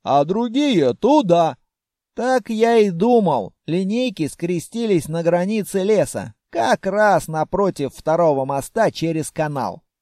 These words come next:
«Владыка!» Урубука хищно прищурился.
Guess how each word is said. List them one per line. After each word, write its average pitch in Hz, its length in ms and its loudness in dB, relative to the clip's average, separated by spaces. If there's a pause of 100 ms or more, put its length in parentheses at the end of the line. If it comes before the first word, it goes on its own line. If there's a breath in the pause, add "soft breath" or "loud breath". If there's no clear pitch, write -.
(480)
«Владыка!» 151 1500 4 (220)
Урубука 147 680 -4
хищно 175 480 -8
прищурился. 127 960 -6